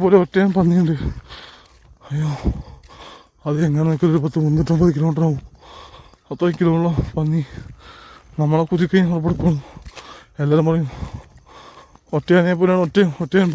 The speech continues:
ഒറ്റ പന്നി, അതിൻ്റെ ഫ്രണ്ട് നിന്ന് പെടരുത്, അതിനെ കണ്ടാൽ ഓടിക്കോണമെന്ന് പറഞ്ഞേക്കുന്നത്. ബാക്കിയുള്ള പന്നിയൊക്കെ നമ്മളെ പേടിച്ച്, നമ്മൾ പേടിപ്പിച്ചാൽ ഓടിക്കളയും. പക്ഷെ പെണ്ണും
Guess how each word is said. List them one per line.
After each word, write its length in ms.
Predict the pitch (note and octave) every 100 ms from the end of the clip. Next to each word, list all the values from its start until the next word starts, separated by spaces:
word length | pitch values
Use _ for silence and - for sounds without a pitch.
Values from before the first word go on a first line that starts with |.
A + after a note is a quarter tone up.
| E3+
ഒറ്റ 140 | C#3 F#3+ E3+
പന്നി, 180 | F3+ D#3+ - - - - - _
അതിൻ്റെ 200 | C#3+ D3+ D3
ഫ്രണ്ട് 160 | F3
നിന്ന് 120 | E3+ D#3+
പെടരുത്, 300 | D#3 D#3+ F3 D3 - - D3
അതിനെ 160 | C#3+ D#3+
കണ്ടാൽ 320 | D#3 D#3 E3 F#3 - - - - -
ഓടിക്കോണമെന്ന് 440 | C#3+ D#3+ F3+ F#3 F3+
പറഞ്ഞേക്കുന്നത്. 460 | F3 E3 D3 C#3+ C#3+ - - _ _ - - - - _ D3
ബാക്കിയുള്ള 360 | D3 F3 G#3 G3
പന്നിയൊക്കെ 240 | F#3+ F#3 F3
നമ്മളെ 180 | G3 F3
പേടിച്ച്, 260 | F3+ E3+ D3+
നമ്മൾ 180 | C#3 F#3 F3
പേടിപ്പിച്ചാൽ 360 | E3 E3 F#3+ F#3
ഓടിക്കളയും. 360 | D#3+ E3+ D#3 C3+ _ - - - - _ _ -
പക്ഷെ 220 | F3 E3+ F3+
പെണ്ണും 220 | F#3 G3